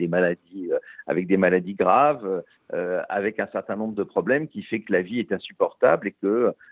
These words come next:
les souffrances physiques et psychiques, euh, le sont. Et donc, c'est aussi quelque part une conséquence de, de l'allongement de la vie, qui a beaucoup de bons côtés, mais qui peut avoir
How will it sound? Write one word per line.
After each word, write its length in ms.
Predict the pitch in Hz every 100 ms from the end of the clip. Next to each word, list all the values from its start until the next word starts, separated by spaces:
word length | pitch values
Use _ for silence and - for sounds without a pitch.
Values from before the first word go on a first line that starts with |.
| -
les 140 | 90
souffrances 420 | 90 104 - 107 -
physiques 380 | 95 90 131
et 80 | 117
psychiques, 600 | - - 90 - 139 -
euh, 1300 | 90 82 80 82 78 73 76 80 82 80 87 87 87 90
le 160 | 101
sont. 300 | 110 - 165 - - -
Et 100 | -
donc, 240 | 101 127 127
c'est 120 | 110
aussi 340 | 104 104 - 165
quelque 280 | 120 -
part 280 | 101 143 151
une 100 | 113
conséquence 680 | 104 107 - - 143 170 110
de, 480 | 95 98 95 92 92 - _
de 100 | 104
l'allongement 580 | 110 135 135 127 120 123
de 120 | 110
la 100 | 110
vie, 300 | 107 113 190 - _ _ _
qui 120 | 123
a 160 | 110 95 -
beaucoup 400 | 107 120 143 143
de 60 | 123
bons 140 | 113
côtés, 440 | 110 107 135 170 254 _ _
mais 140 | 98 107
qui 160 | 113
peut 160 | 101 123
avoir 240 | 123 117